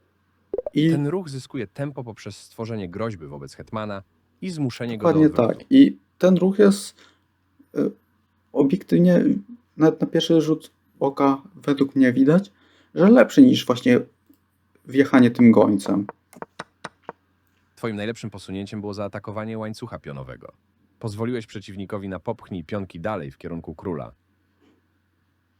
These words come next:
Speaker 1: Niestety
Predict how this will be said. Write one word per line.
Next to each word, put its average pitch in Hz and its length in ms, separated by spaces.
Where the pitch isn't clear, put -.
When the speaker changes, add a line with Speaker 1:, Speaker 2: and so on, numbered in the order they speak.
Speaker 1:
Niestety 143 640